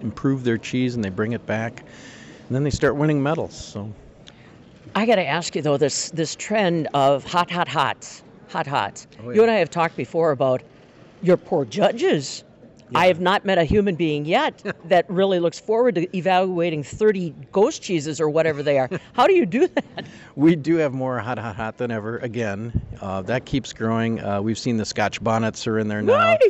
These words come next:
Speaker 1: The Carolina Reapers are in there. It used to be a habanero was a big deal, and
Speaker 2: Yeah.
Speaker 1: now they've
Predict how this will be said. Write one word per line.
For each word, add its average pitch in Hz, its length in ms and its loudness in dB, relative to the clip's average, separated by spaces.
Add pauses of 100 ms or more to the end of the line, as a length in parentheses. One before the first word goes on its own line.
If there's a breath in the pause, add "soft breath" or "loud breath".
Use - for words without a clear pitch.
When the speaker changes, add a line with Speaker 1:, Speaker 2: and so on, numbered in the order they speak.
(240 loud breath)
Speaker 1:
The 117 80 -10
Carolina 123 420 0
Reapers 131 500 -2
are 123 120 -4
in 120 100 -4
there. 120 160 -6
It 120 80 -8
used 185 200 -4
to 202 60 0
be 160 120 2
a 127 60 4
habanero 139 600 2
was 110 140 -2
a 117 60 -6
big 104 220 -6
deal, 107 220 -2
and 110 80 0
Speaker 2:
Yeah. 113 60 0
Speaker 1:
now 147 160 2
they've 143 200 0